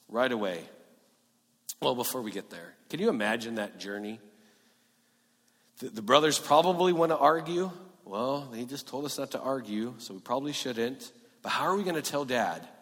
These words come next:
And how much exactly are we going to tell Dad?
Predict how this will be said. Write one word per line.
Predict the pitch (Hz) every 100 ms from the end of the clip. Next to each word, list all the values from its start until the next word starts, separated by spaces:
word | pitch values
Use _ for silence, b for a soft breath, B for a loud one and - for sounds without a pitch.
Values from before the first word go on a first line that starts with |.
| b b b -
And | 131 131
how | - 170 240
much | 233 196 190 - 160
exactly | 139 131 160 156 147 139
are | 127
we | 123 127
going | 127 123 117
to |
tell | 107 113 104
Dad? | 95 76 -